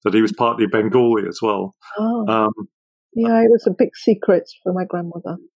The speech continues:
Speaker 1: Yeah.
Speaker 2: I didn't
Speaker 1: Uh,
Speaker 2: know
Speaker 1: it was for him
Speaker 2: that.
Speaker 1: too.
Speaker 2: <laughs>
Speaker 1: It was so
Speaker 2: Mm.
Speaker 1: bizarre, um, it, it, you know, judging by today's standards, you know. I,
Speaker 2: Mm.
Speaker 1: I remember the, the day I found out about it, which was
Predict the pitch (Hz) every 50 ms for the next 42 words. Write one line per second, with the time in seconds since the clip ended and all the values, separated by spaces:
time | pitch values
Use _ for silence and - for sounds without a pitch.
0 | _ _ - 127 143 147 160 170 151 123 - - - 320 240 220 196 180 180 196
1 | 208 180 139 139 139 143 139 135 - - 135 110 127 143 139 131 - - 165 143
2 | 131 - _ _ - 277 - - _ _ _ - - 247 226 - - _ _ _
3 | _ _ _ _ - 139 - - - - 147 143 - 135 110 113 143 147 139 120
4 | 104 107 117 - - 127 117 117 113 113 113 110 - _ _ _ - 139 135 -
5 | - 135 131 131 - 131 120 110 101 101 - - _ _ - 139 131 117 127 120
6 | 107 117 110 - - 107 120 120 120 110 - - 104 98 95 95 92 101 104 104
7 | - - - 110 110 107 - _ - - - - - - - 233 226 214 202 190
8 | 170 127 127 131 143 151 139 135 113 131 135 92 - - 120 98 - 131 120 120
9 | 117 117 110 - - 143 131 123 127 117 117 123 131 139 135 131 - 127 101 98
10 | 98 92 95 - - 110 98 - 110 101 - 117 104 - -